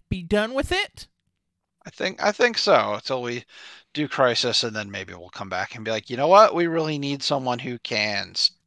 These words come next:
Speaker 2: steal something, and we gotta swap in, get Black Cat in there, Miles
Speaker 1: Yeah.
Speaker 2: or something."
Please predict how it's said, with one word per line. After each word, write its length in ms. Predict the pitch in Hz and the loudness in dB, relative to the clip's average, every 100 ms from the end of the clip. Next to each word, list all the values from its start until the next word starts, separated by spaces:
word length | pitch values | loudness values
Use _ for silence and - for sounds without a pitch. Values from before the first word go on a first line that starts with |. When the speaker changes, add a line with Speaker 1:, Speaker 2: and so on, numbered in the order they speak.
| - - - - | -16 -16 -16 -8
Speaker 2:
steal 340 | - - 175 | -6 4 6
something, 460 | 156 156 139 147 131 | 8 6 4 2 0
and 140 | 127 | 0
we 80 | 123 | 2
gotta 200 | 120 113 | 4 6
swap 380 | - 123 113 - | 4 4 2 0
in, 380 | 113 104 101 - _ _ - | -4 -6 -12 -18 _ _ -6
get 180 | 123 | -4
Black 260 | - 104 92 | 0 0 -2
Cat 300 | - 107 82 | 2 2 2
in 140 | 101 92 | -4 -6
there, 360 | 85 73 67 - - _ _ _ _ - | -6 -6 -8 -10 -14 _ _ _ _ -10
Miles 440 | 90 92 160 - | -6 -4 -6 -8
Speaker 1:
Yeah. 60 | 90 | -10
Speaker 2:
or 40 | |
something." 420 | - - - 69 | -10 -10 -16 -16